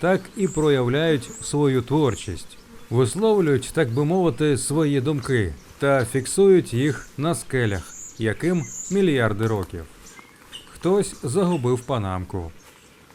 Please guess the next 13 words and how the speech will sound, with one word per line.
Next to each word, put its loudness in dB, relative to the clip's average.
Власник, 0
вона 0
чекає -2
вас -4
ось -4
тут. -4
Повернись. -2
Панамка -2
сумує. -4
Зустрічаються 2
тут 0
і -2
цікаві 0